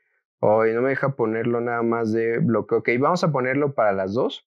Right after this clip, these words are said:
Ahorita lo están viendo en pantalla. Cuando lo toco, aparecen destellitos y está la animación de los copitos de nieve cayendo. Esta aplicación va comenzando, apenas se lanzaron algunas versiones,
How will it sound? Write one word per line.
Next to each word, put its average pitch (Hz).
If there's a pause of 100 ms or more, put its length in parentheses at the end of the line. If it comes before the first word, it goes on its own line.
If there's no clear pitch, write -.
Ahorita 185
lo 190
están 170
viendo 170
en 165
pantalla. 175
Cuando 165
lo 170
toco, 180
aparecen 127
destellitos 151 (320)
y 202
está 190
la 180
animación 160
de 156
los 139
copitos 131
de 127
nieve 123
cayendo. 107 (100)
Esta 180
aplicación 151
va 143
comenzando, 135
apenas 156
se 151
lanzaron 127
algunas 117
versiones, 139